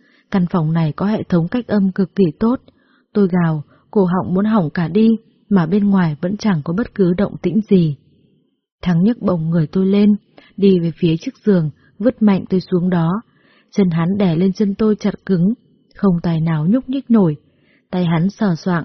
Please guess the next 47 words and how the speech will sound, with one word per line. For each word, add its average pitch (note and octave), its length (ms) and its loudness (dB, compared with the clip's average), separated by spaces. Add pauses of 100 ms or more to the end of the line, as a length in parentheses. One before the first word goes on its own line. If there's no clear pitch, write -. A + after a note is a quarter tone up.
muốn F3+ 260 0
cởi G3 240 -2
cúc A#3 160 -4
áo E3+ 280 -2
tôi. G#3 220 2 (600)
Tôi F3+ 180 0
trừng D#3+ 280 0
mắt, A3+ 160 2 (300)
lườm F#3+ 240 2
hắn E3 240 2
chán F#3 260 0
chê, A3+ 160 0 (580)
rồi G3 160 4
lấy E3+ 200 4
hết C4 140 2
sức - 240 -6
mình F3 320 4
ngóc A3+ 240 0
cao G#3+ 160 -2
đầu, E3+ 300 0 (360)
cắn F3 200 2
vào G3+ 140 0
tay F#3 160 -2
hắn E3+ 260 0
một G#3 240 2
cái E3+ 120 -4
đau G3+ 180 0
điếng. G3 340 2 (540)
Thắng E3+ 280 -2
giật G#3 180 -2
mình E3 280 2
thả D#3 240 -4
tay F3+ 200 -2
tôi F#3+ 180 0
ra, F#3+ 260 0 (420)
tôi G3 120 2
vùng F3 240 4
dậy F3 260 0 (100)
chạy G3 140 0 (100)
nhanh G3 180 4
như G#3 200 2
chớp, C4 200 0 (420)
vồ F3+ 220 2
ngay F#3+ 240 0
được E3+ 120 -2
con F#3+ 160 0
dao G#3 180 -2